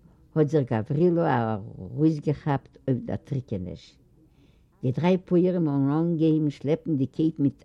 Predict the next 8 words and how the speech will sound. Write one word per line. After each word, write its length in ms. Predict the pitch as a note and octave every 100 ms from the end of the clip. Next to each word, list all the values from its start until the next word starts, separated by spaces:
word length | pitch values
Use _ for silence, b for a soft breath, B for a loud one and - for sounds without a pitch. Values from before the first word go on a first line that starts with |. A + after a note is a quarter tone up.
| -
אלע 360 | F#3+ G#3 F#3+ F3+ -
כוחות. 280 | C3+ A#2+ -
עס 280 | - - -
איז 140 | C3
געווען 300 | D3+ D3 E3
א 60 | C#3+
מעכטיקע 800 | B2+ C#3 F3+ - - D#3+ -
ריינגלעניש, 680 | C3 C#3+ D3+ A#2+ A#2 A2+